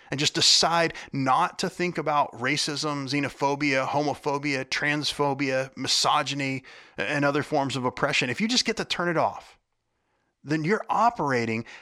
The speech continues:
out of extreme privilege. The people being oppressed, the people being the most deeply affected by the state of our world, don't have the option of not thinking about it. When faced with the increased militarism and racist behavior of local police forces,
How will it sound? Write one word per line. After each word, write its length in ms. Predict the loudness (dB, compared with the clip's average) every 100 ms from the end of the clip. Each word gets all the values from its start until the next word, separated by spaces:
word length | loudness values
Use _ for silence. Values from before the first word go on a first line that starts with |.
| 0
out 160 | 2
of 140 | 4 2
extreme 720 | 0 0 0 -2 0 -2 -4
privilege. 680 | -8 -6 -4 -6 -8 -14 -14 _ _ _ _ _ _ _ _ _ -14 -2
The 80 |
people 320 | 0 0 0 0
being 360 | 2 2 2
oppressed, 520 | 0 0 0 2 0
the 80 | -2
people 260 | -2 0 0
being 300 | 2 2 0 -2 -2
the 80 | 0
most 400 | 2 0 -2 -2
deeply 400 | -2 0 0 0
affected 560 | 0 -4 -8 -4 -4 0
by 80 |
the 100 | 0
state 420 | 0 0 0 0 0
of 100 | 0
our 160 | 0
world, 380 | 0 0 2 0 -4 -16 -2
don't 280 | 0 0 0
have 220 | 0 0
the 120 | 2
option 580 | 4 2 2 0 0 -4 -6
of 140 | -4 -2
not 260 | -2 -2
thinking 400 | -2 -2 -2 -4
about 300 | -6 -6 -10
it. 80 | -12 _ _ _ _ _ -20 -4
When 100 | -2
faced 460 | -2 0 2 2 0
with 120 | -2
the 140 | 0 -2
increased 580 | -2 -2 0 0 -2
militarism 920 | -2 -2 -2 -2 0 0 0 0 0 0
and 140 | -2
racist 520 | -2 0 0 0 -4
behavior 480 | -4 -2 -2 0 0
of 100 | 0
local 320 | 0 0 0
police 340 | -2 -2 0 0
forces, 440 | 0 0 -2 -4